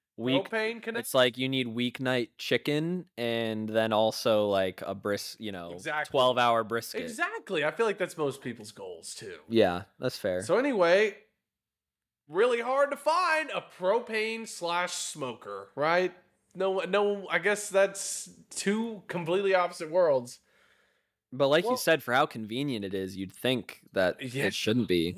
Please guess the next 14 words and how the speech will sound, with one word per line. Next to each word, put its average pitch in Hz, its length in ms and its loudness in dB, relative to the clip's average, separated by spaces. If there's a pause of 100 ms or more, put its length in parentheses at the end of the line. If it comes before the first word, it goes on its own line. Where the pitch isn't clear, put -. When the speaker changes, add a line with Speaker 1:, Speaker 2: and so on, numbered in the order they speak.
Speaker 2:
Oh, 165 40 -2
yeah. 123 400 -2
So 180 200 -10
then 220 280 2
there's 185 240 0
this 165 160 -4
other 180 180 0
thing. - 320 -16 (600)
There's 120 340 -4
a, 117 460 2 (120)
there's 120 140 -10
a 117 60 -10
pellet 208 360 2
smoker. - 440 -8